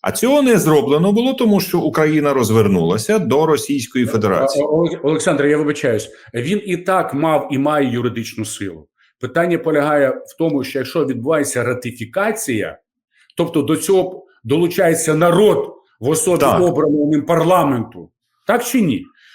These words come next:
Speaker 2: То це означає, що незалежно від тої влади, яка приходить наступна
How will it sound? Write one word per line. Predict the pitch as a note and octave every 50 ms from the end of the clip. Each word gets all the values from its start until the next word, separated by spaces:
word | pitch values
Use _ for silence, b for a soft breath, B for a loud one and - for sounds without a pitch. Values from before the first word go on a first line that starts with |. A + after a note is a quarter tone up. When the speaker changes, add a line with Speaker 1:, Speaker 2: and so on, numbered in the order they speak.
| b b _
Speaker 2:
То | F3 E3+
це | E3+ - G#3+
означає, | G3 - F3 D#3 C3+ E3 F3 F3 E3+ - G#3+ G#3+ G#3 F3+ D3 C3
що | - - - D#3+
незалежно | D#3+ E3 D3+ C#3+ F3 F#3 G#3 F#3+ - E3 D#3
від | C#3+ E3+ E3 -
тої | F#3 F#3+ F#3+ F3+
влади, | D3 B2 C3 D#3 E3+ E3 D3 C#3+ B2 A2+ C3+ A#2+ G#2+ F#2 E2 - _ _ _ _ _ _ _ _ _ _ _ _
яка | B2 D3 - G3 F3+
приходить | F3+ - F3 F3 - - - F#3 F3 D#3 B2+ C#3 C3 C3
наступна | C3+ D3+ D#3 D3+ - - - G#3 G3+ F3+ E3+ - A#2 B2 G#2+ F#2+ -